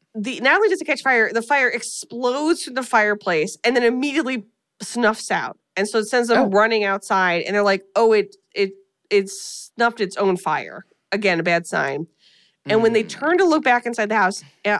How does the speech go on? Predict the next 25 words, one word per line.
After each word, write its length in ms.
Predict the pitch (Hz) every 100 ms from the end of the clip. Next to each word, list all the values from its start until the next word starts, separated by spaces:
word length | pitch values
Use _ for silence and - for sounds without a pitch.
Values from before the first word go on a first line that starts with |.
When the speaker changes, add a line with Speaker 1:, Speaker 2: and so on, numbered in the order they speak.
| -
Speaker 1:
Henri 320 | 214 226 233
Desjardins 520 | 220 214 220 220 202
is 160 | 196 -
standing 480 | - 208 214 220 196
at 120 | 190
the 100 | 175
window 480 | 160 147 98 78 - -
for 160 | - 226
just 160 | 226 311
Speaker 2:
<gasps> 40 |
Speaker 1:
for 100 | 208
a 40 |
minute. 300 | 175 147 92 _ _ _ _ _ _ _ - -
Just 300 | 196 226 -
then, 160 | 233
Allison, 540 | 233 226 226 226 214 226 _ _ _ _
Sarah 400 | - 247 240 247
gets 240 | 226 208 202
a 60 |
call. 360 | - 233 220 226
Deborah 440 | 220 269 294 285
has 220 | 269 262
broken 480 | 202 185 277 415 523 466
her 180 | 370 415
restraints 840 | 359 - - 196 170 220 - -